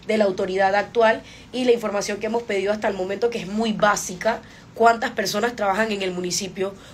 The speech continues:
cuánto dinero se va en planilla, cómo estamos en finanzas, cuán-, tenemos superávit, tenemos déficit, tenemos liquidez, cuáles son las deudas. No son respuestas que te pueden dar de inmediato,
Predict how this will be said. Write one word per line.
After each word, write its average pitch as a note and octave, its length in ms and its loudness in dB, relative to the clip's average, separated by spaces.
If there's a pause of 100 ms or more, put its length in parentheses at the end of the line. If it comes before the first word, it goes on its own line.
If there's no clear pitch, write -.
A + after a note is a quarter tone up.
(120)
cuánto A#3+ 340 4
dinero G#3 380 0
se G#3 160 -4
va F#3+ 160 4
en G#3 100 0
planilla, F3+ 600 -2 (420)
cómo B3 300 6
estamos A#3+ 380 2
en A3 120 -2
finanzas, G3 520 -2 (280)
cuán-, B3+ 320 4
tenemos A#3 320 2
superávit, G#3 560 0 (400)
tenemos A#3 340 4
déficit, A3 500 2 (220)
tenemos A3+ 300 0
liquidez, G#3 580 -4 (240)
cuáles B3 220 4
son B3 140 4
las A#3 140 -2
deudas. G#3 460 2 (880)
No A3 80 -2
son A#3+ 160 0
respuestas B3 360 -2
que B3 80 0
te G3+ 100 -2
pueden G#3+ 220 -2
dar A3 100 4
de A#3 60 2
inmediato, G3 600 0